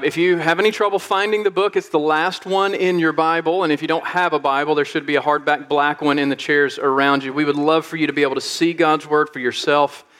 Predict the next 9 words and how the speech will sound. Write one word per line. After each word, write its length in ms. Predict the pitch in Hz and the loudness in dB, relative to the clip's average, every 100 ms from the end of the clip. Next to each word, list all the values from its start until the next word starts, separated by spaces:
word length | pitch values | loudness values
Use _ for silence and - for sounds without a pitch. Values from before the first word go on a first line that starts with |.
| - - - - | -20 -20 -20 -6
and 100 | 139 | -4
keep 220 | 160 196 | -2 0
it 80 | 190 | 2
open, 360 | 196 196 135 117 | 2 2 0 -2
because 240 | 117 127 | -2 0
I'm 160 | 143 147 | 0 2
gonna 200 | 151 143 | 2 2
read 340 | 160 208 180 | 2 0 0
it 280 | 151 170 - | 0 -2 -8